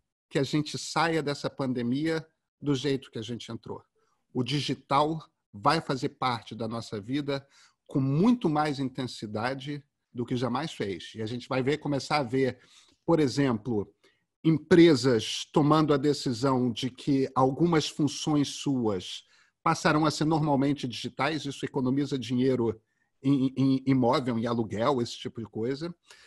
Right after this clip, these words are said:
A gente vai ver, é, universidades e mesmo escolas muito mais ousadas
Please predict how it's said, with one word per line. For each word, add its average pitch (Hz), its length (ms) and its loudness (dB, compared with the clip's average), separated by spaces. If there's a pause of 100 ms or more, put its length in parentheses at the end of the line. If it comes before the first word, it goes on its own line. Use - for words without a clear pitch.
(200)
A 113 80 -6
gente 151 260 0
vai 175 160 4
ver, 147 400 2 (300)
é, 143 180 2
universidades 165 800 4
e 165 60 -4
mesmo 185 280 0
escolas 170 540 2
muito 190 300 -2
mais 160 280 0
ousadas 131 800 -2